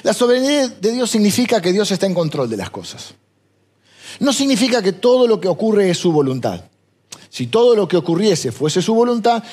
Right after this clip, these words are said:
Dios no tendría por qué, eh, reprocharnos el pecado, por ejemplo.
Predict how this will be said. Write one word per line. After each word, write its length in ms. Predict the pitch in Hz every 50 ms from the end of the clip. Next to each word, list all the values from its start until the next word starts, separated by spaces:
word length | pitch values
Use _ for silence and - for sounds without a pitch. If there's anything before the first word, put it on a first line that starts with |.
| - - -
Dios 240 | 143 147 190 185
no 100 | 180 175
tendría 320 | 156 165 165 156 175 175 143
por 200 | 131 147 139 117
qué, 380 | - 156 165 175 190 196 170 - - - - -
eh, 680 | 139 131 127 123 123 123 127 127 127 127 135 135 143 143 139
reprocharnos 920 | 127 143 139 117 110 151 143 143 - - 185 180 170 185 175 165 147 -
el 100 | 151 131
pecado, 420 | 113 160 170 254 240 196 151 135
por 140 | 110 123 120
ejemplo. 420 | 107 - 127 117 104 95 98 90